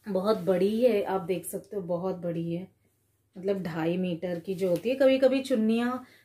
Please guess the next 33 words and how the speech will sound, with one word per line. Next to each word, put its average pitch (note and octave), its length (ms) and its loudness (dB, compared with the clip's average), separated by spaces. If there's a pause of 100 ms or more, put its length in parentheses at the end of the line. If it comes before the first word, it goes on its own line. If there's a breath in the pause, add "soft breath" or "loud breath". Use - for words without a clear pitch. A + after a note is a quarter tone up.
(140)
मतलब B3 240 -2
ऐसे, C4 340 4 (200)
अम, F#3+ 400 -2 (2000)
अ, G3+ 240 4
चौड़ी C4+ 500 4
नहीं D4+ 200 6
होती G#3 400 2
कभी-कभी F#3+ 500 0
चुन्नियाँ, F3+ 480 -2
तो A3+ 100 2
ये B3 220 2
बिल्कुल G#3+ 600 0
अच्छी A#3+ 500 -2
है। A3+ 140 2
आप G3+ 320 -2
इस G3+ 200 -4
तरह G3+ 220 2
से G#3+ 380 -2 (360 loud breath)
wear G3+ 260 4
कर A3+ 180 -2
सकते A3+ 360 -4
हो A3 60 0
किसी G3+ 320 -6
भी G3 180 2
dress F3 340 -4
पे F#3 220 -6
इस F3 200 -8
तरह। F#3 160 -8
मेरे G3+ 140 -2
को A#3 120 -6
अच्छा G#3+ 320 -6
लगा F3 320 -2
था, C#4 340 -4